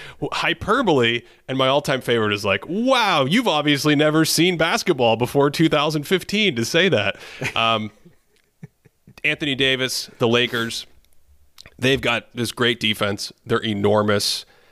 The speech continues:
Uh, I have a lot of thoughts on the A D Jokic matchup specifically, but I think my first big question about this series is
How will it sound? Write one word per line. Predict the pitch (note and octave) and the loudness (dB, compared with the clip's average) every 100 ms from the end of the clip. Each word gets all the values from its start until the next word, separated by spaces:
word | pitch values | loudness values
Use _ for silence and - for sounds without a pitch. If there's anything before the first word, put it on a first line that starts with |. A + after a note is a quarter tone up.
| _ _ _ _ G#2+ | _ _ _ _ -4
Uh, | G2+ G2+ G2+ F#2+ | -4 -2 -4 -4
I | A2+ D3 | -2 -2
have | C3+ | 0
a | |
lot | B2+ A#2+ | -2 -4
of | |
thoughts | - A2+ A2 - | -2 -2 -2 -2
on | G#2+ G#2+ | -2 -2
the | G#2 - | -6 -4
A | A#2 A#2+ | -2 0
D | A2+ A2+ G#2+ G#2+ | 2 2 2 0
Jokic | A2 A#2 A2 - | 0 2 0 -4
matchup | G2+ G#2 G#2+ G2+ G2+ - _ - | -4 -4 -4 -6 -8 -10 _ -10
specifically, | - - G2+ - F#3+ F#3+ A2+ - F2+ F2 F2 _ _ _ - | -10 -6 -2 0 0 0 -2 0 -2 -2 -4 _ _ _ -4
but | A#2+ | 0
I | G#2+ | 0
think | - B3 D3 | -2 -4 -2
my | A2+ G#2 | -2 -2
first | - A2+ C#3 - | -2 -2 -2 -4
big | A2 G#2+ F#2+ - | -4 -4 -6 -10
question | - A2+ - G2 | -4 -2 -2 -2
about | F#2+ F#2+ | 0 0
this | - - | -2 -2
series | - C3+ F#2+ F2+ - - - _ | -2 -2 -2 -4 -10 -20 -20 _
is | A#2 G#2 F#2+ | 0 2 0